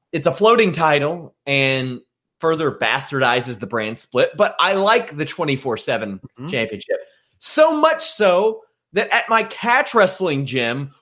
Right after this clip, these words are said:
Speaker 1: we have a twenty-four seven championship. The only rule is it can't be defended within class time. In fact, we may have to completely alter some of the skits I've been writing for when I go to Toronto this year.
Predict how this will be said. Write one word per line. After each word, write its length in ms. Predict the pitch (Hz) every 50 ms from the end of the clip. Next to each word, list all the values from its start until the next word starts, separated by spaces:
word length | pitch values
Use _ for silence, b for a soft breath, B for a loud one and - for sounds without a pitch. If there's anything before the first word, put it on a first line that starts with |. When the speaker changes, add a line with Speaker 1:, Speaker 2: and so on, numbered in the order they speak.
| b -
Speaker 1:
we 260 | 170 233 285 285 214
have 380 | - - 233 277 302 285 233
a 100 | 240 226
twenty-four 580 | - - - 247 262 254 247 208 - 240 240 226
seven 380 | 226 - 247 247 233 226 220 202
championship. 760 | - 247 254 269 202 214 208 170 139 - 135 131 127 - - _ _ _ _ _ -
The 100 | 170 214
only 180 | 254 254 226
rule 260 | 190 185 196 196 214 214
is 80 | 190
it 120 | 202 208 -
can't 240 | 175 175 180 - 170
be 100 | 175 170
defended 560 | 151 147 - 170 151 151 160 156 143 127 - _ _ _ _ _ -
within 240 | 131 127 143 135 135
class 440 | 131 - 165 160 175 190 190 - -
time. 360 | - 117 90 82 71 - - _ _ _ _ _ _
In 120 | 196 190 165
fact, 540 | - - 277 269 240 208 - - - - _ _ _ _ _ _ _ _ _ _ _ _ _ _ _ -
we 200 | 170 254 294 285
may 240 | 254 269 277 277 240
have 300 | 202 214 240 240 240 - -
to 100 | 220 -
completely 840 | - 214 196 196 - - 226 247 262 269 254 240 240 233 226 220
alter 460 | - - 202 214 233 220 226 233 208 208
some 220 | - 247 226 214
of 100 | 208 175
the 60 | 190
skits 500 | 190 - - - - 294 294 285 - - -
I've 160 | 190 190 180 151
been 160 | 170 156 151
writing 420 | 147 143 139 139 135 143 151 151
for 160 | 139 - 165
when 160 | 160 190 202 208
I 100 | 190 180
go 140 | 202 208 196
to 80 | 196
Toronto 720 | 190 - - 190 175 180 208 262 302 302 220 220 214 202 170
this 280 | 147 143 135 - -
year. 400 | 143 139 131 123 127 127 127 -